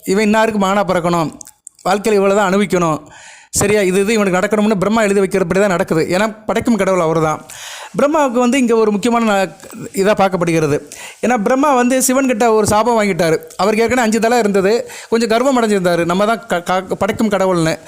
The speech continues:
அதனால சிவன் ஒரு தலையை கொச்சிட்டாரு, ஒரு தலையை பிச்சு எடுத்துட்டாரு. அதனால நாலு தலையோட இருந்து அவர் வந்து திருப்பட்டூர்ல வந்து தவம் இருந்தார். இந்த தலத்துல வந்து சிவபெருமானை வச்சு தவம் இருந்து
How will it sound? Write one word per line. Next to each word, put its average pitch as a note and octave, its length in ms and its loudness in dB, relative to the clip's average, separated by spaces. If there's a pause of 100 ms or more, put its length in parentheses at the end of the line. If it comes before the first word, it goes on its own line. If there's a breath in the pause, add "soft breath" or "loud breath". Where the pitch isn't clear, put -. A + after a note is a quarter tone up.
(220 loud breath)
அதனால A#3 220 0
சிவன் B3+ 220 0
ஒரு A#3 120 0
தலையை G#3+ 280 0
கொச்சிட்டாரு, F#3+ 480 -2 (320)
ஒரு F#3 120 -2
தலையை A3 260 0
பிச்சு G#3+ 220 0
எடுத்துட்டாரு. F3+ 460 -2 (220 loud breath)
அதனால A3+ 260 0
நாலு A3+ 200 2
தலையோட A#3 320 2
இருந்து G#3+ 520 0 (320 loud breath)
அவர் G3+ 180 0
வந்து A3+ 200 0
திருப்பட்டூர்ல A#3+ 480 0
வந்து A3 200 2 (640)
தவம் B3+ 240 2
இருந்தார். D#3+ 420 -2
இந்த E3+ 300 -2
தலத்துல A3+ 220 0
வந்து A3 180 2
சிவபெருமானை A3 460 2
வச்சு F#3+ 100 -2
தவம் F#3+ 240 0
இருந்து G3 460 -2